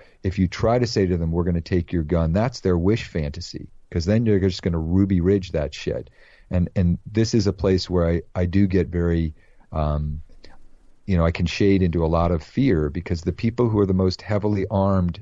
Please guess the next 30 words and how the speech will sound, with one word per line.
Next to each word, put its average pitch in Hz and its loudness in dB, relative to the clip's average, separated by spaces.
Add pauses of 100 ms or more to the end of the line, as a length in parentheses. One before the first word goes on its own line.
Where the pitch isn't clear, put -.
(140)
and 85 -2
militarized 90 0
in 80 -2
this 80 -4
country 82 0 (240)
are 85 2
also 101 0
the 92 -2
people 87 -4
who 87 -2
are 87 0
the 85 -2
most 85 -2
paranoid 90 -2 (400)
and 85 0
crazy, 90 0 (420)
and 85 2
who 87 2
have 82 2
been 87 4
indoctrinated 85 0
into 80 -4
this 85 0
style 87 0
of 82 -6
thought 104 0
that 87 -6
is 80 -6
deeply 95 0
paranoid, 82 -4